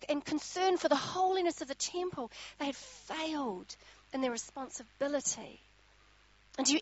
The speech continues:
ever look at the floor of your car and think, "How did it get like this?" And you, or maybe it's your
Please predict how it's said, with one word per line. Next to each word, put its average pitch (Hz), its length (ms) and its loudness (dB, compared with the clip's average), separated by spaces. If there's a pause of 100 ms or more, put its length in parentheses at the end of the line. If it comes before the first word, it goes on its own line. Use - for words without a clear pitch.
ever 392 260 8
look 370 220 8
at - 80 2
the - 60 4
floor 359 340 8
of 302 100 4
your 269 80 8
car 359 340 6
and 202 100 4
think, 254 220 2
"How 415 520 12
did 440 200 6
it 427 180 6
get 466 280 8
like 370 240 4
this?" 294 500 10 (640)
And 494 100 4
you, 359 140 2
or 415 140 12
maybe 440 240 8
it's 370 160 4
your 415 100 4